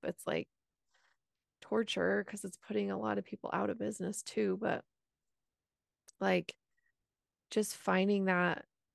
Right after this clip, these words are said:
balance of offering new product, but also sticking to what you know sells. It's like, 'cause what if it doesn't sell next time? You know, it's like, I can't imagine, like, offering, not offering, but, like,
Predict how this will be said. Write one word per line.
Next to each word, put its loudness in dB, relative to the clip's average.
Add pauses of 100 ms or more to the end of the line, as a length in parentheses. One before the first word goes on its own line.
(280)
balance 2
of -2
offering 2
new -2 (220)
product, 2
but 0
also -2
sticking -4
to -4
what 0
you 0
know -2
sells. 0
It's -8
like, -2
'cause -8 (180)
what 0
if -4
it -8
doesn't -4
sell -2
next -8
time? -2
You 8
know, 6
it's -2
like, 0 (440)
I -2 (400)
can't -2
imagine, 0
like, -6
offering, -4 (2000)
not 2
offering, 0
but, 0
like, 2